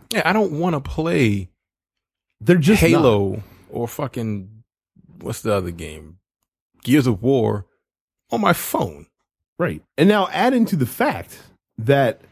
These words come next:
Speaker 2: well, I mean, you get, I guess you have to be connected anyway, just because in order to play the game, if you're streaming it, you have to be connected online regardless.
Speaker 1: Yeah, where you gonna be?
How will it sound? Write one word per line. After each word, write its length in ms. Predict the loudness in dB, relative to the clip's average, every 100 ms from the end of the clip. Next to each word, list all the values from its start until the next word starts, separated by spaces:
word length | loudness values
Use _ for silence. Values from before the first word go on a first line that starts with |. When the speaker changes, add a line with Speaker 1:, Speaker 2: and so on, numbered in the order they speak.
| _ _ 2
Speaker 2:
well, 160 | 2
I 100 | 4
mean, 160 | 4 4
you 80 | 4
get, 180 | 2
I 100 | 2
guess 180 | 0 2
you 80 | 2
have 100 | 2
to 60 | 0
be 80 |
connected 380 | 2 2 2 -2
anyway, 580 | 2 4 4 2 0 -4 -4
just 180 | -4
because 360 | -2 0 0 2
in 60 | 0
order 160 | 0
to 60 | 2
play 160 | 4
the 60 | 4
game, 200 | 2 -4
if 60 | -8
you're 60 | -6
streaming 320 | 0 2 2
it, 100 | -2
you 60 |
have 100 | -8
to 60 | -8
be 60 | -10
connected 340 | -8 -8 -8
online 320 | -8 -8 -8
regardless. 340 | -10 -6 0 2
Speaker 1:
Yeah, 40 |
where 80 | 4
you 60 | 4
gonna 100 | 4
be? 180 | 2